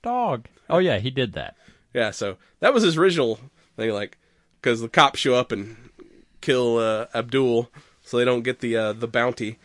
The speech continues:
Speaker 2: So he's like, "Well, we'll just take this dog." <laughs> And, and then, of course, his ex-wife is like, "It's too expensive to have a dog. You, you can't give that to her."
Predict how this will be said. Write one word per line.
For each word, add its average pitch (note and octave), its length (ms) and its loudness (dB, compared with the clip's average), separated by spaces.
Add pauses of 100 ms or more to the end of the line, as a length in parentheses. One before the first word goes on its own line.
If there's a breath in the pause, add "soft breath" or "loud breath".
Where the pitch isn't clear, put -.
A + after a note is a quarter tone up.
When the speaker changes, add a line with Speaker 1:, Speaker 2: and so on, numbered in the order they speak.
(280 soft breath)
Speaker 2:
So - 120 -12
he's G#2 80 -10
like, F#2 120 -18
"Well, A2+ 200 -10
we'll C#3 100 -4
just - 140 -8
take E3 140 -4
this B2+ 120 -10
dog." A2 400 -12 (160)
<laughs> - 180 -16
And, A2+ 200 -2
and A2+ 200 -6
then, A#2+ 120 0
of A2 100 -6
course, A#2 280 -2
his G#2 340 -8 (560 soft breath)
ex-wife A2+ 500 0
is G2 100 -14
like, G2+ 200 -4
"It's F#3+ 160 -2
too G#3+ 180 0
expensive F3+ 480 -4
to D#3 80 0
have D#3+ 160 -2
a C#3+ 60 -6
dog. C3+ 480 0
You, D3 100 -16 (160)
you C#3 140 -16
can't D3 280 -2
give C#3+ 180 -6
that B2 180 -4
to C3 100 -4
her." A2+ 220 -4